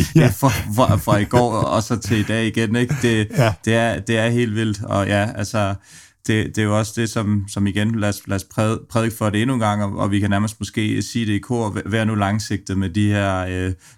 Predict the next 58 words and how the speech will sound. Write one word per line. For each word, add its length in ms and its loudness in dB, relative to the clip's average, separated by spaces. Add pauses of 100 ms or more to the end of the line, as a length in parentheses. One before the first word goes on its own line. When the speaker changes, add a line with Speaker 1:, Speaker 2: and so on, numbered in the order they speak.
(100)
Speaker 2:
lyt 120 2
lidt 180 0
til, 280 -4
til 160 -2
folk, 380 -2
lav 180 2
jeres 220 -2
egen 200 0
due 120 0
diligence, 640 -2
og 40 -8
så 300 -2
generelt 360 -2
set 200 -6
være 140 -4
langsigtet 540 -4
omkring 340 -6
det 60 -2
her. 120 -2
Det 200 -2
er 120 0
helt 300 -2
umuligt, 540 -2
øh, 260 -2 (500)
at, 320 2
at, 360 -4
at 120 -2
time 340 0
tingene. 340 -2
Der, 240 -2
der 140 -2
er 60 0
ingen, 220 0
der 80 -2
ved, 200 -2
hvad 120 -4
der 80 -2
sker. 360 -2
Det, 480 -4
det 180 0
er, 200 -2
det 300 -2
er 200 -2
især 420 -2
de 160 0
her 80 2
lidt 200 0
mindre. 440 0
Det, 200 -2 (320)
der 60 -2
skal 280 0
ikke 160 -2
så 100 -4
meget 300 0
til 120 -6
at, 180 0
at 280 -4
rykke, 240 -2